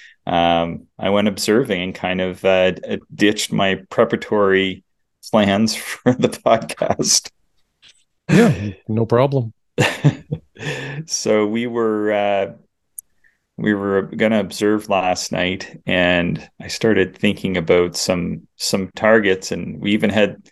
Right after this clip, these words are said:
Speaker 1: some success. So that's always good. We, uh, we worked through, uh, a number of observations together, and we were able to, uh,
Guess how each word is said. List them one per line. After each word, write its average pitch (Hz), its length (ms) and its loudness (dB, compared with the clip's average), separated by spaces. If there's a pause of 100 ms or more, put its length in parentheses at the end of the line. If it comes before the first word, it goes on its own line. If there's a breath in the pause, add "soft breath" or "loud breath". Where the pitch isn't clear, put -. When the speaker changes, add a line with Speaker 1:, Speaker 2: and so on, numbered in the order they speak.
(160 soft breath)
Speaker 1:
some 127 240 0
success. - 760 0
So - 200 -4
that's 143 260 2
always 120 300 0
good. 120 320 -4
We, 113 380 -2
uh, 110 300 2 (500 loud breath)
we 107 100 0
worked 110 240 0
through, 113 500 -2
uh, 98 440 0 (400 soft breath)
a - 80 -4
number 113 240 2
of 98 100 2
observations 98 800 -2
together, 101 560 0
and 92 480 -6
we 107 140 2
were 107 100 2
able 127 260 0
to, 98 560 -2
uh, 90 360 0